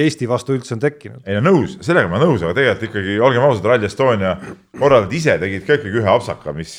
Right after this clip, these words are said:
Speaker 2: äh, minu silmis vähemalt oligi see, et nad, äh, vaatamata kogu sellele jamale, mis oli, minu arust ikkagi ei oleks tohtinud seda Rally Estonia ärajätmist nagu välja kuulutada, et see oli, see oli minu arust ränk viga. Seda, seda, aga noh, õnneks see nüüd sai nagu,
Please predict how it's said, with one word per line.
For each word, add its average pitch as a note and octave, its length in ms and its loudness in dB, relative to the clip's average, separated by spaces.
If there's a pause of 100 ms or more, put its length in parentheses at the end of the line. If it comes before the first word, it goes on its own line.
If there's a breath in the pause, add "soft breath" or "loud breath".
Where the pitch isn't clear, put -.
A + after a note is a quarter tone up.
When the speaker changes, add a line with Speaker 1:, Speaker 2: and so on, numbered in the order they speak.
Speaker 2:
äh, E2+ 380 -4
minu G#2+ 200 -4
silmis D#2 300 -8
vähemalt E2+ 420 -4
oligi F2 220 -6
see, A2 220 2
et E2 100 -16
nad, D#2+ 140 -8 (560)
äh, E2 120 -2
vaatamata F#2 460 0
kogu G2 220 -2
sellele F2+ 480 2 (440 loud breath)
jamale, A2 360 4
mis D#2+ 240 -8
oli, E2+ 160 -2
minu F2 160 -4
arust B2 160 -6
ikkagi E2+ 320 -4
ei F#2 80 2
oleks E2+ 180 -2
tohtinud G#2 340 -2
seda D#2+ 280 -2 (420 soft breath)
Rally F#2+ 240 2
Estonia F2 540 0 (340)
ärajätmist G#2 560 2
nagu E2 140 -6
välja G2+ 180 0
kuulutada, F2+ 460 -4
et - 100 -20
see F#2+ 140 0
oli, D#2+ 180 -4 (160)
see G#2+ 140 2
oli D#2+ 100 0
minu F2 140 -2
arust G#2 160 -4
ränk G#2+ 240 -2
viga. G2 240 0 (500 soft breath)
Seda, F#2 240 0 (100)
seda, F#2+ 200 -4 (600)
aga E2+ 160 -6
noh, G2 160 -2
õnneks A2+ 300 -2
see F2+ 100 -4
nüüd F2+ 160 -6
sai F#2 160 -2
nagu, F#2 300 0